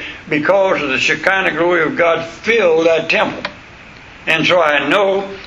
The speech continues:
that there's certain things about God's holiness, uh, that I don't understand, but I believe with all my soul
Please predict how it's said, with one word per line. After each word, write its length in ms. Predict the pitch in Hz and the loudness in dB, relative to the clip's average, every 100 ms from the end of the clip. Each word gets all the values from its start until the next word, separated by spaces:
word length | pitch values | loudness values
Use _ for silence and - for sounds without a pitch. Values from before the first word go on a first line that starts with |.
| - | -8
that 160 | 156 156 | -4 -2
there's 260 | 156 151 | 0 0
certain 320 | 180 247 175 147 | 2 0 2 2
things 300 | 151 147 135 | 2 0 -2
about 460 | 131 185 190 170 | 0 2 2 0
God's 400 | 151 156 143 143 | 2 2 2 0
holiness, 520 | 113 220 175 135 160 - - - - - - | 0 0 2 0 0 -2 -6 -18 -20 -14 -2
uh, 240 | 147 147 | 2 2
that 160 | 143 156 | 2 2
I 120 | 156 | 2
don't 240 | 156 147 | 2 2
understand, 840 | 143 135 117 - - 147 165 277 294 - - - - | 2 2 0 -2 0 2 2 0 -2 -6 -16 -18 -4
but 140 | 135 | 0
I 220 | 135 131 123 | 2 2 2
believe 580 | 151 185 143 110 - - - | 2 2 0 -4 -10 -16 -8
with 140 | 127 | 0
all 180 | 127 139 | 2 2
my 220 | 135 131 | 2 2
soul 480 | 127 185 175 131 156 | 2 2 2 0 -2